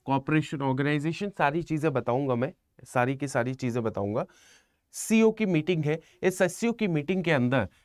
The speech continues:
जितने भी मेंबर्स हैं, जितने भी मेंबर्स हैं, उन मेंबर्स के, उन मेंबर्स के सीजीआई की मीटिंग है, ये सीजीआई की मीटिंग है, ठीक है।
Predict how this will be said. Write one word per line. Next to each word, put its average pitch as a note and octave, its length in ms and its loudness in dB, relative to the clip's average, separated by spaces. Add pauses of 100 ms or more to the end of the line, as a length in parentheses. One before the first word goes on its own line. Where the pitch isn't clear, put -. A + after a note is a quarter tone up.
(100)
जितने D#3+ 380 2
भी A3 160 2
मेंबर्स D3+ 560 4
हैं, G#2+ 140 -2 (280)
जितने C#3 320 2
भी F#3+ 120 4
मेंबर्स C#3 540 2
हैं, C3+ 160 0 (420)
उन G3 200 4
मेंबर्स D#3 580 2 (600)
के, D3+ 400 4 (380)
उन D3+ 140 4
मेंबर्स D#3 500 2
के C#3 360 0 (320)
सीजीआई E3+ 1120 2 (540)
की G3 360 2 (920)
मीटिंग B2 400 2
है, G#2 200 0
ये F#2+ 140 -2 (1160)
सीजीआई D3+ 500 4
की G3 240 -4 (240)
मीटिंग B2 360 2
है, G2 160 -2 (760)
ठीक G3+ 140 4
है। F#3+ 140 2